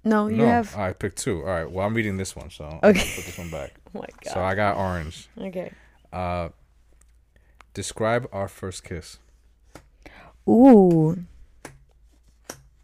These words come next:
Speaker 1: Juicy. <laughs> Uh,
Speaker 2: Where, where
Speaker 1: juicy and, like,
Speaker 2: where were we?
Speaker 1: we were in your car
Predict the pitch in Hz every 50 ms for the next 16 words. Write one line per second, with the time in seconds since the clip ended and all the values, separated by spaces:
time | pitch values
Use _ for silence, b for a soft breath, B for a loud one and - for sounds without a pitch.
0 | _ _ - - - _ _ _ - 196 196 190 214 233 226 202 - - 190 185
1 | 202 208 247 - - 285 - - - - - - - - - - - - - -
2 | _ - - - - - B 165 B B B B B B B B B B B B
3 | _ _ _ _ _ _ _ - 202 196 185 180 170 165 - - - _ b b
4 | b b b b b b b b b b b b b b _ _ - 90 92 -
5 | - 190 180 160 156 214 240 254 220 - 254 277 269 247 - - 202 214 208 214
6 | 208 202 190 185 175 170 170 - - - - - - - _ _ _ _ _ _
7 | _ - 90 87 87 95 101 95 82 80 80 82 - - - _ _ _ _ _
8 | _ _ _ _ - - 202 208 208 208 208 202 202 196 190 185 180 185 - -
9 | - 190 185 180 175 165 165 160 165 175